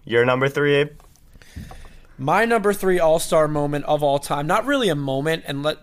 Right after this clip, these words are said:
Speaker 2: let's be honest, Jack is going back into the, into a time machine and doing moments that he wasn't even alive for. I am doing moments
Speaker 1: I
Speaker 2: that
Speaker 1: wasn't
Speaker 2: stuck
Speaker 1: alive in two thousand one?
Speaker 2: Was that, I don't know how old you are, man.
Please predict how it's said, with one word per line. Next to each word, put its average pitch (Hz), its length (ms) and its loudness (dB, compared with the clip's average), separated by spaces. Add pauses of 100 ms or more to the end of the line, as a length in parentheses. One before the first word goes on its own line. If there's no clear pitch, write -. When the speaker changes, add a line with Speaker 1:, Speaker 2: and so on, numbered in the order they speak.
(100)
Speaker 2:
let's 165 160 -4
be 151 120 -4
honest, 117 280 -6
Jack 160 320 0
is 156 140 -8
going 139 380 -2 (140)
back 151 300 0
into 143 240 -4
the, 127 340 -2 (360)
into 123 440 -6
a 120 140 -6
time 135 400 -6
machine 110 400 -8
and 110 300 -10
doing 131 280 -2
moments 123 320 -6
that 110 120 -8
he 131 120 -8
wasn't 123 280 -4
even 113 100 -6
alive 110 320 -4
for. 147 280 -2 (380)
I 180 220 2
am 190 140 0
doing 165 280 -2
moments 151 340 -2
Speaker 1:
I 113 40 4
Speaker 2:
that 120 80 6
Speaker 1:
wasn't 127 260 4
Speaker 2:
stuck 123 60 6
Speaker 1:
alive 110 280 4
in 127 100 2
two 143 160 -4
thousand 156 360 2
one? 180 360 -2 (1300)
Speaker 2:
Was 120 200 -12
that, - 280 -8 (180)
I 101 140 -14
don't 131 120 -12
know 107 60 -14
how 110 140 -14
old 110 180 -14
you 117 140 -14
are, 117 100 -12
man. 139 260 -12